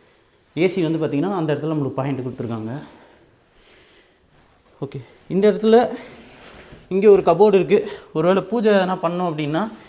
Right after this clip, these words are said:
இந்த இடத்துல பண்ணிக்கலாம் அப்படின்னு யோசிச்சுட்டு இருக்கோம். இது வந்து படிக்கட்டுலேருந்து ஏறி வரோம் இல்லைங்களா, அந்த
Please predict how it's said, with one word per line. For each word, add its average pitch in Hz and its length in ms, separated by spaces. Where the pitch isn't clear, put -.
இந்த 160 180
இடத்துல 180 280
பண்ணிக்கலாம் 156 380
அப்படின்னு 143 280
யோசிச்சுட்டு 151 280
இருக்கோம். 147 180
இது 151 140
வந்து 165 200
படிக்கட்டுலேருந்து 185 420
ஏறி 180 180
வரோம் 156 240
இல்லைங்களா, 135 320
அந்த 127 200